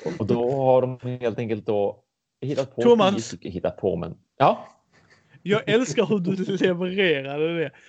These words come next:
Speaker 2: Make it more fun. Precis som
Speaker 1: Even
Speaker 2: att du inte
Speaker 1: more
Speaker 2: tror
Speaker 1: fun.
Speaker 2: dem.
Speaker 1: Ja, nej, men
Speaker 2: Alltså, jag,
Speaker 1: för att
Speaker 2: förlåt,
Speaker 1: jag
Speaker 2: jag bara älskar hur du bröt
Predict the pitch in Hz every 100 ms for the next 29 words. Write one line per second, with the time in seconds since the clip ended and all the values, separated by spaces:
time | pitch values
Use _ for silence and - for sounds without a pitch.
0 | 165 180 226 220 240 233 220 226 262 -
1 | 269 330 294 190 247 240 226 220 254 226
2 | 233 254 208 214 220 294 302 254 240 226
3 | - 302 - 330 - - 320 - 143 139
4 | 131 139 135 135 131 127 240 - 311 330
5 | 339 277 302 285 254 269 277 269 269 285
6 | - 262 262 262 220 220 285 269 226